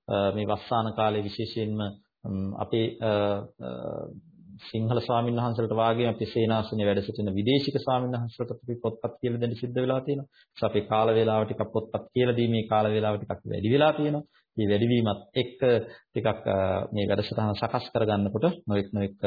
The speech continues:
අපහසුතාවයන් කාල වේලාවන් කළමනාකරණය කර ගැනීම අපහසු වෙලා තියෙනවා. ඒ නිසා මේ පිළිබඳව උපේක්ෂාව භජනය කරන්න කියලා අපි, අ, මේ වැඩසටහන නරඹන පුද්ගලයන්ට, පින්නතුන්ට අපි, අ,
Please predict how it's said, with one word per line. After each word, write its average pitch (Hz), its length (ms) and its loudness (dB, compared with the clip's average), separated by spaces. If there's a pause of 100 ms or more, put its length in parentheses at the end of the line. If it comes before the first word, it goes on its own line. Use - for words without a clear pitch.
(140)
අපහසුතාවයන් 104 720 -2
කාල 101 260 -2
වේලාවන් 98 480 -2 (340)
කළමනාකරණය 101 600 0
කර 95 140 -4
ගැනීම 101 300 0 (380)
අපහසු - 300 -4
වෙලා 85 220 -2
තියෙනවා. 151 320 2 (400)
ඒ 123 140 4
නිසා 120 340 2 (140)
මේ 117 180 0
පිළිබඳව 113 480 2 (300)
උපේක්ෂාව 131 680 2
භජනය 110 360 2
කරන්න 104 280 0
කියලා 117 260 0
අපි, - 160 0 (480)
අ, 107 100 2 (1200)
මේ 113 240 0
වැඩසටහන 104 480 0
නරඹන 101 360 -2
පුද්ගලයන්ට, 98 540 -4 (460)
පින්නතුන්ට 101 480 0
අපි, 156 180 2 (320)
අ, 98 120 -2